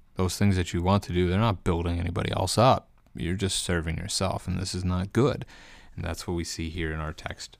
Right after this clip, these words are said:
today as well. So if you bite and devour one another, watch out that you are not consumed by one another, is our last part of the paragraph that we had. Uh, a warning.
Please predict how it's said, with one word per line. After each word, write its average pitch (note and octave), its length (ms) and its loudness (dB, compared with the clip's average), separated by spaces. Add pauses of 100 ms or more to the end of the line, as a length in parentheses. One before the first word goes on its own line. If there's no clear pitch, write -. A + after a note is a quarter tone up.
today D#2+ 260 -6
as D#2+ 160 -8
well. E2+ 240 -2
So - 240 -6
if F2+ 240 -4
you F2+ 120 -2
bite G2 420 0
and F#2 160 -4
devour F2+ 540 0
one E2+ 200 -2
another, F#2 600 0 (640)
watch F#2 440 -2
out F2+ 180 0
that - 180 -10
you F#2 60 -6
are F2 60 -2
not E2 180 -4
consumed A2+ 640 0
by E2+ 160 -2
one E2+ 160 -2
another, E2 480 -4
is E2+ 180 -8
our E2 220 -4
last F2+ 500 -2
part F#2 220 -2
of E2+ 60 -8
the - 80 -18
paragraph F#2 560 -6
that D2+ 80 -8
we F2 100 -6
had. F#2 320 -6 (500)
Uh, - 200 -10
a G#2 100 0
warning. G#2 560 2